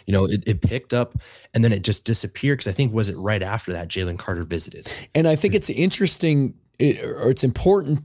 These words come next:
Speaker 2: to differentiate between those hard reports from, from two guys who are beat reporters who cover the team, who have contacts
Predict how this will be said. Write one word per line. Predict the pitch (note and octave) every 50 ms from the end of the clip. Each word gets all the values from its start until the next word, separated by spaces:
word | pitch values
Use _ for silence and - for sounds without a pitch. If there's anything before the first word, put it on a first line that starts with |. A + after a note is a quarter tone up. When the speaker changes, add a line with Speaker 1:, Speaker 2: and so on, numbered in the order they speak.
| - _ -
Speaker 2:
to | - -
differentiate | B2+ G#2+ - C#3+ D3+ D3 - C3 B2+ C3+ D3 C3 - - C3 B2 A2+ A2 - -
between | A#2+ - - - - C3 B2+ B2 A#2+ A#2 A#2 A2 G#2 F#2+ - - - - - _
those | - B2+ A#2+ G#2 C#3 C3 C3 C#3+ E3+ F#3+ E3+ - - - -
hard | - - - C3+ C3+ C#3 D3 E3+ F#3 F3+ E3+ E3
reports | D3+ C#3+ - - - - - C#3+ D3 B2+ G#2+ - - - - - - - _ _ _ _ _ _
from, | - - - C3+ B2+ B2 A#2 A2+ - - _ _ _ _ _ _ -
from | - - C#3 B2 A#2 A2+ A2 G2+ - - - _
two | - - - G3+ G#3
guys | F3 F#3 D#3 D3 C#3+ C3+ -
who | - C3+
are | B2 A#2
beat | G#2+ F#2 - - E3+ D#3+ B2+
reporters | C#3+ D3 D3 - D3 D3+ C3+ C3 A2+ -
who | - G2+
cover | - - C#3+ D3+ E3+
the | D#3+ D#3
team, | - - - C#3 B2
who | A2+ A2 A2
have | G2+ G#2+ C#3 D#3+ F#3+ F#3+ F3+ -
contacts | - - G#3 A#3 A3 - - A2+ - D3 - - -